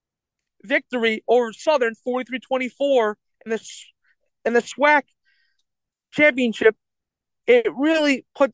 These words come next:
together a perspective. We knew that it was on the rise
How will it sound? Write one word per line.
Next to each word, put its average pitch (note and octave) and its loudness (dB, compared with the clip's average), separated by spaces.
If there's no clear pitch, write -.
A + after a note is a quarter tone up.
together B3+ 0
a B3 -2
perspective. G#3 -6
We A3+ -8
knew C4+ 0
that A#3+ 2
it A#3+ 2
was A#3 -2
on C4+ 0
the D#4 -6
rise G#3+ -2